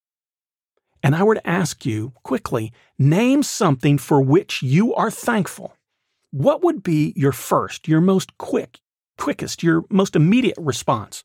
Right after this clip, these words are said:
Whatever it is, that is your free space in the middle of that bingo card. Now, the goal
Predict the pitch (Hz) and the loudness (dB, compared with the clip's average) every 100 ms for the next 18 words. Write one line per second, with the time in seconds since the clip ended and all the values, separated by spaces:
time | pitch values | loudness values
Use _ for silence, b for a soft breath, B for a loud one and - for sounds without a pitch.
0 | _ _ _ _ _ _ _ _ _ _ | _ _ _ _ _ _ _ _ _ _
1 | B B B - 135 214 262 302 285 214 | B B B 0 2 4 2 2 2 0
2 | 107 - - _ _ _ _ _ _ _ | -2 -8 -16 _ _ _ _ _ _ _
3 | _ _ 117 120 147 143 139 123 127 - | _ _ -4 -2 0 0 0 0 0 0
4 | 180 175 - 117 113 127 - 131 123 127 | 0 0 -4 -8 -8 -8 -2 0 2 2
5 | 131 135 123 117 110 107 _ _ _ _ | 4 4 2 2 0 0 _ _ _ _
6 | _ _ _ _ 110 104 120 110 107 110 | _ _ _ _ -12 0 0 2 -2 -4
7 | 120 101 - _ _ _ b b b 160 | -4 -6 -10 _ _ _ b b b 0
8 | 165 143 113 202 294 147 123 254 | 2 0 2 2 4 4 2 0